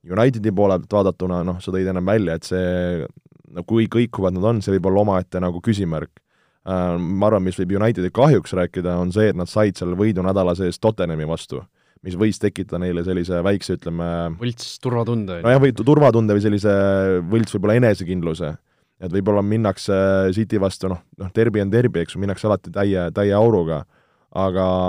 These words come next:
Speaker 1: aga võib-olla siukene veidikene, võib-olla samas just United vajas seda.
Speaker 2: Nojah, või võlts või mitte enesekindlus on mingis määras enesekindlus, eks ju.
Speaker 1: Just.
Speaker 2: Et, et teatud olukordades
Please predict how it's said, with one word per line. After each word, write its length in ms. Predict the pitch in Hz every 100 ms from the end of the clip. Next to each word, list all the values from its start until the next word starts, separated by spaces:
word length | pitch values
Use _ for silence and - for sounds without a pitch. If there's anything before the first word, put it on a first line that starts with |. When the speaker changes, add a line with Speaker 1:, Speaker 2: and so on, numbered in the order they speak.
| 90 - -
Speaker 1:
aga 160 | 90
võib-olla 340 | 104 92 98 92
siukene 320 | 90 - 92 92
veidikene, 520 | 101 92 98 92 92 90 _ -
võib-olla 260 | 110 135 127
samas 280 | 143 135 110
just 300 | 120 120 -
United 320 | 117 127 104 101
vajas 380 | 147 104 -
seda. 300 | - 82 85 113 123
Speaker 2:
Nojah, 220 | 175 175
või 140 | 165 160 139 139 - _ _ _ _ _ _
võlts 400 | 160 151 170 -
või 140 | 143 170
mitte 180 | - 131
enesekindlus 460 | 117 117 120 110 123
on 80 | 135
mingis 260 | 135 113
määras 280 | 131 135 131
enesekindlus, 560 | 151 117 98 98 92 87
eks 140 | 85 90
ju. 80 | 110
Speaker 1:
Just. 180 | 104 101
Speaker 2:
Et, 140 | 95 - _ _ _ 104
et 200 | - 113 107 117
teatud 260 | 117 113 123
olukordades 460 | 113 104 101 113